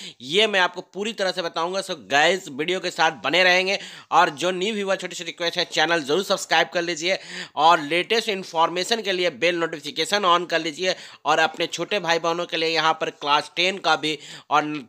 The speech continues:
टेन और ट्वेल्व का भी पढ़ाई चल रही है, मैथमेटिक्स अभी कंटिन्यू चल रहा है। So गाइस, बात करते हैं नीट यूजी का कट ऑफ के बारे में। तो यहाँ पूरी तरह से अगर आप देखेंगे कट ऑफ जो है, जो, जो आप रिजल्ट जो जारी करे हो गया है, जिसमें नेशनल टेस्ट एजेंसी ने अपने रिजल्ट के साथ साथ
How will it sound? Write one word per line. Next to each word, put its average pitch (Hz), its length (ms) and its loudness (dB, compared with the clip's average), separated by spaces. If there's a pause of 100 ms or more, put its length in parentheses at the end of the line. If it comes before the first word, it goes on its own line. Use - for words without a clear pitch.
(120)
टेन 190 340 2
और 165 100 4
ट्वेल्व 208 420 0
का 185 180 2
भी 170 140 -2
पढ़ाई 156 520 -2
चल 156 260 -4
रही 156 220 -4
है, 180 120 0
मैथमेटिक्स 151 760 -2
अभी 156 140 -6
कंटिन्यू 151 540 -6
चल 165 180 -6
रहा 139 140 2
है। - 40 -10 (340)
So 165 120 -2
गाइस, 190 220 4
बात 185 300 2
करते 196 280 -6
हैं 196 100 -2
नीट 180 380 -8
यूजी 165 380 -10
का 180 380 0
कट 165 360 -2
ऑफ 202 180 0
के 190 80 0
बारे 160 300 4
में। 170 160 -4 (320)
तो 160 100 -4
यहाँ 170 300 0
पूरी 220 260 -8
तरह 196 240 -2
से 190 120 -6
अगर 170 260 -2
आप 165 160 4
देखेंगे 170 520 -4
कट 160 280 0
ऑफ 190 120 2
जो 170 120 -2
है, 160 260 2 (400)
जो, 156 320 2
जो 147 180 -2
आप 160 340 4
रिजल्ट 160 300 -2
जो 185 100 -2
जारी 156 300 2
करे 190 240 0
हो 165 140 -4
गया 156 220 0
है, 170 140 2
जिसमें 156 280 -8
नेशनल 160 280 -4
टेस्ट 165 360 -6
एजेंसी 151 460 -8
ने 185 100 0
अपने 165 240 0
रिजल्ट 147 360 0
के 175 80 0
साथ 151 200 2
साथ 170 160 0